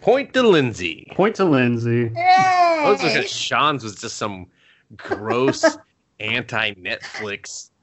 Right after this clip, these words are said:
Speaker 1: D V D buying plug. Ugh.
Speaker 2: They cut out the fucking song. I'm livid, and I will never forgive them.
Speaker 1: I mean, it sounds like the animation studio should maybe hold on to the rights of this shit so that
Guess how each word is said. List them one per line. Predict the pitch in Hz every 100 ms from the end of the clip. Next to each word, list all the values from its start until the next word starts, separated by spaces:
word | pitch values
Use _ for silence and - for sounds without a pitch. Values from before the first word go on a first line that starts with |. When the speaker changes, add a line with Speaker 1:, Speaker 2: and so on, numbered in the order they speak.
| - - -
Speaker 1:
D | 508 117
V | 117 120
D | 120 123
buying | 113 113 113 107 92 90
plug. | 95 104 117 90 175 - -
Ugh. | - 139 - 269
Speaker 2:
They | 131 127 -
cut | 135 143
out | 214 175 175 - - -
the | 120 104
fucking | - 131 147 247 277
song. | - 190 185 185 196 190 - - 117
I'm | 120 117 110 110
livid, | 123 151 170 233 254 294 - - 170
and | 127 117
I |
will | 117
never | 110 113
forgive | 120 135 143 -
them. | 92 - _ _ _ _ _ _ -
Speaker 1:
I | 110
mean, | 120 120 113 107
it | 220
sounds | - 147 226 220
like | 202 160
the | 135
animation | 104 135 131 143 135
studio | 110 135 127
should | 110 104 92 _ -
maybe | 107 113
hold | - 107 113
on | 104
to | - 95
the |
rights | 92 101 104 -
of | 90
this | 87 90
shit | - 90 -
so | -
that | 92 95